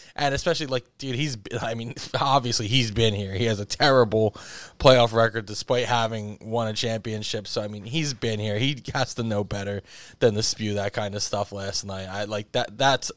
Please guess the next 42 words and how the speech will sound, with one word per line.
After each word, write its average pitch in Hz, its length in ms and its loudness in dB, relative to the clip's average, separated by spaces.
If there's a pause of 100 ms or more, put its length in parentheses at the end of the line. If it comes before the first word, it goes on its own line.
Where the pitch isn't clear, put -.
honestly 113 380 -4
the 107 100 -4
only 107 100 -2
part 104 220 -2
of 101 80 -8
it 101 80 -10
that 101 100 -6
bothered 104 420 -4
me. 101 340 -8 (380)
Yeah, 104 280 -2
I 117 80 -4
mean, 113 140 -6
we 135 120 -4
all 123 160 4
talked, 110 300 -2
you 110 100 -12
know, 98 160 -12
I 113 120 -4
said, 98 400 -4
you 104 100 -16
know, 95 160 -12 (120)
we, 110 300 -12
like, 101 260 -14
enjoy 127 300 0
the 123 80 0
season. 110 380 -4
It's 95 100 -8
a - 20 -12
great 113 300 -6
season. 104 480 -8
Obviously 107 340 -6
not 101 200 -8
the 101 80 -10
result, 95 400 -12
but - 100 -16
what 117 220 -2
a, 110 40 -4
what 120 220 -4
a 110 80 -2
fun 107 320 -4
season. 98 540 -8 (480)
And, 95 420 -4